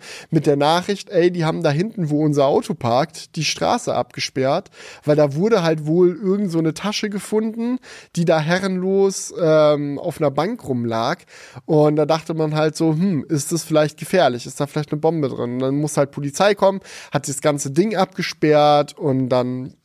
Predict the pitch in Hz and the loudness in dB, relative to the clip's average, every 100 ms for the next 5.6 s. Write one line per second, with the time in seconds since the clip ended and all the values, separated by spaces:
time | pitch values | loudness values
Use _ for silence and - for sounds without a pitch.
0 | _ - 170 135 185 180 175 165 160 - | _ -6 -4 0 2 2 2 -2 -4 -6
1 | - 160 135 135 135 135 127 120 123 123 | 0 0 2 2 2 0 -4 -2 0 0
2 | 123 127 127 123 123 120 120 - 131 131 | 0 0 2 0 -2 -2 -4 -4 -4 -4
3 | 107 - 135 143 165 - - - - - | -6 -4 0 0 0 -4 -20 -18 -16 -16
4 | - 156 156 147 - 147 165 185 196 208 | -2 4 4 2 -6 0 4 4 2 -4
5 | 196 190 185 180 160 - | -4 -2 -2 -4 -6 -8